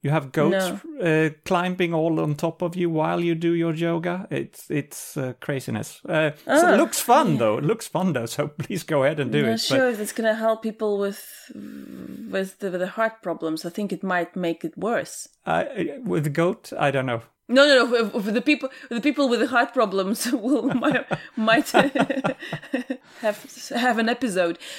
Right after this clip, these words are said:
Speaker 2: But in any case, I've, I've tried yoga. It's pretty. I, I think I've tried what we think of, uh, when we think of yoga. You know, the, the different poses, the
Speaker 1: Yep.
Speaker 2: stretches, the s-,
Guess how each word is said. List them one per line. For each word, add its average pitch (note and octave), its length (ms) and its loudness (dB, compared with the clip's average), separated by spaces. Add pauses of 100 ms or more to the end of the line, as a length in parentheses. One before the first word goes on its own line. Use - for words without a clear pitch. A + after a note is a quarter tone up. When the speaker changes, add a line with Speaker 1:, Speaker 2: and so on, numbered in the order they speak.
Speaker 2:
But D4 160 4
in C#4 120 4
any G#3+ 240 4
case, - 420 -6 (340)
I've, D#4 280 4
I've C#4+ 220 -2
tried E3+ 340 -2
yoga. - 260 -2 (120)
It's G4 140 0
pretty. B4+ 460 2
I, C#4+ 200 4
I E4+ 160 2
think F#4 360 -6
I've C#4 160 0
tried G#3+ 320 0
what G#3+ 240 -2 (280)
we G3 280 -6
think F#3 320 -4
of, F3 160 -4 (120)
uh, - 180 -4
when F3 140 0
we E3+ 80 -2
think E3+ 200 -2
of E3 100 -4
yoga. D#3 240 0
You D#3+ 60 0
know, E3 120 0
the, E3 160 -4 (140)
the F3+ 160 -4
different E3+ 400 -4
poses, F3 720 0
the D#3+ 100 -4
Speaker 1:
Yep. D#3 160 4
Speaker 2:
stretches, D#3+ 600 -2
the D#3 80 -12
s-, - 160 -10